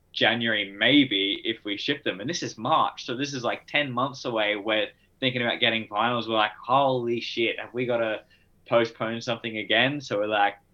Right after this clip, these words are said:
"Nah, we'll just, we're gonna knuckle down. We'll stretch the rollout out and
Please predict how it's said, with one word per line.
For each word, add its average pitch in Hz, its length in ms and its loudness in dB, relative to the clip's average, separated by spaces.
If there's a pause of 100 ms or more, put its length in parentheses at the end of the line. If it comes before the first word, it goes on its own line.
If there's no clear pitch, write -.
(120)
"Nah, 101 320 -2
we'll 110 180 -4
just, 110 340 -4 (200)
we're 110 120 -8
gonna 107 160 -4 (120)
knuckle 131 240 0
down. 110 320 2 (320)
We'll 101 340 -2
stretch - 360 0
the 127 80 -6
rollout 117 480 6
out 107 220 2 (260)
and 104 340 -10